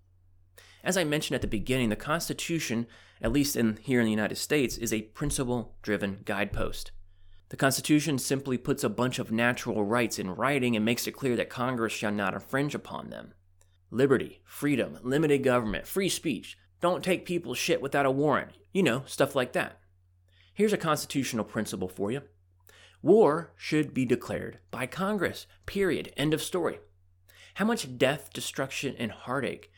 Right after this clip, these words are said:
could have been avoided over the last, I don't know, five decades if this principle had been adhered to? Have you ever considered all the things that the federal government does that is unconstitutional? Infrastructure spending, fiat currency, the Federal Reserve,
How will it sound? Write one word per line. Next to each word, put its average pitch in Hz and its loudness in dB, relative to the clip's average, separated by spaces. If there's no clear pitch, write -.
could - 0
have 180 4
been 175 4
avoided 104 2
over 101 0
the 107 0
last, 110 -4
I 110 -6
don't 98 -6
know, - -12
five 139 0
decades 139 0
if 135 -8
this 139 0
principle 139 -4
had 107 -2
been 104 -2
adhered 110 -2
to? - -14
Have 180 2
you 220 6
ever 254 4
considered 180 0
all 147 2
the 156 4
things 127 0
that - -8
the 110 -6
federal 120 0
government 107 0
does 104 -2
that 104 0
is 92 -2
unconstitutional? 113 -2
Infrastructure 131 0
spending, 90 -6
fiat 196 0
currency, 110 -4
the 98 -4
Federal 180 0
Reserve, 139 0